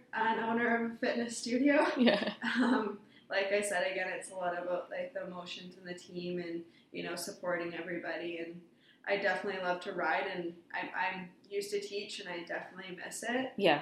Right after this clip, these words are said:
Speaker 1: But it's, it's, I got twenty-five other amazing people that can do that job, right?
Speaker 2: Totally.
Speaker 1: So,
Speaker 2: You gotta,
Speaker 1: yeah.
Speaker 2: you gotta pick and choose where you're putting
Speaker 1: Yeah.
Speaker 2: your efforts into.
Speaker 1: Yeah, yeah.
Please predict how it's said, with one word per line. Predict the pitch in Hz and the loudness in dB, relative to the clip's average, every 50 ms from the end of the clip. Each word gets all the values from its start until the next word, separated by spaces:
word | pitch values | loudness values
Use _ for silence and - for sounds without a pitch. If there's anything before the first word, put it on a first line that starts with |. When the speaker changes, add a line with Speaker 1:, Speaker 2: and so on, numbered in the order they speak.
| - - - | 0 -8 -8
Speaker 1:
But | - 180 175 170 156 156 - - - - - _ _ _ _ _ _ _ _ _ _ _ _ _ _ _ _ _ - | -4 -2 -2 0 0 -2 -4 -6 -10 -16 -20 _ _ _ _ _ _ _ _ _ _ _ _ _ _ _ _ _ -8
it's, | 202 202 - - - - - - - | -8 -8 -8 -8 -10 -10 -10 -10 -10
it's, | - 185 185 - - - - - - - - | -10 -10 -10 -12 -14 -16 -16 -18 -20 -14 -12
I | 196 190 185 | -10 -8 -4
got | 202 185 175 175 - - - - _ _ _ | -2 -2 -2 -4 -4 -10 -18 -20 _ _ _
twenty-five | - - 208 202 196 196 - 185 170 170 160 | -10 -4 -4 -4 -2 -2 -4 -4 -4 -4 -4
other | 170 160 165 170 170 | -4 -4 -2 -4 -4
amazing | 170 175 175 175 170 - 190 | -4 -4 -6 -6 -8 -8 -12
people | - - - - - - - - - - | -14 -12 -12 -12 -10 -12 -12 -12 -12 -12
that | - - - - | -14 -14 -14 -16
can | - 202 - | -16 -18 -14
do | - - - | -12 -10 -8
that | - - - - - | -8 -8 -10 -10 -10
job, | - - - - - | -10 -10 -10 -8 -8
right? | - 151 | -4 2
Speaker 2:
Totally. | - 208 180 175 160 147 147 | 6 8 8 8 8 8 8
Speaker 1:
So, | 139 | 8
Speaker 2:
You | 143 160 170 175 | 10 10 10 12
gotta, | 190 190 180 180 | 12 12 12 12
Speaker 1:
yeah. | 170 - | 12 12
Speaker 2:
you | 196 233 | 12 12
gotta | 220 220 208 208 202 | 12 12 12 12 12
pick | - 269 269 | 12 10 10
and | 214 196 214 | 10 8 12
choose | 226 254 214 196 175 165 | 12 12 12 12 12 12
where | 170 170 | 10 10
you're | 165 165 165 - | 10 8 8 10
putting | - 196 185 180 175 175 | 10 12 12 12 12 10
Speaker 1:
Yeah. | 175 | 10
Speaker 2:
your | 165 165 151 147 143 - - | 8 6 6 6 4 4 4
efforts | - 180 - - 202 190 - - - | 4 4 6 4 4 2 4 2 0
into. | 170 147 160 - - - | 0 0 -2 2 4 6
Speaker 1:
Yeah, | - 180 - - - - - - | 6 8 6 6 4 0 -4 -10
yeah. | - - | -8 -6